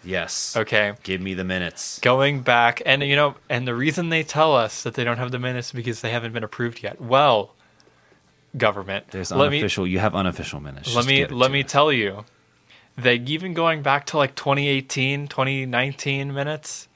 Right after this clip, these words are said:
Speaker 2: they don't exist.
Speaker 1: There's some, that whole player is broken. There's
Speaker 2: They're not there.
Speaker 1: There's, like, Legistar stuff. I don't know. I find, like, the packets, like, I was reading about the last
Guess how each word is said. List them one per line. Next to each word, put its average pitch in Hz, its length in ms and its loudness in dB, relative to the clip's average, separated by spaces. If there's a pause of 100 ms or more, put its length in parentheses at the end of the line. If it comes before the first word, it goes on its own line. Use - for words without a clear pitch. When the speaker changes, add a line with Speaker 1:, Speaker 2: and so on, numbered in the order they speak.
(160)
Speaker 2:
they 127 140 2
don't 123 160 4
exist. - 640 -2
Speaker 1:
There's 120 240 0
some, 113 460 2
that 120 160 4
whole 120 200 0
player 82 360 -4
is 71 100 -10
broken. 78 420 -12
There's 151 300 -2
Speaker 2:
They're 120 220 -2
not 113 220 2
there. 107 300 2 (260)
Speaker 1:
There's, 151 220 4
like, 165 160 4
Legistar 123 580 2
stuff. 131 420 2
I 87 140 -4
don't 80 100 -2
know. 69 180 -8
I 127 160 4
find, 139 440 4
like, 101 200 -2
the 87 80 -4
packets, - 640 -2
like, 101 120 -4
I 101 40 6
was 110 200 2
reading 123 220 0
about 104 180 2
the 85 80 -2
last 87 680 2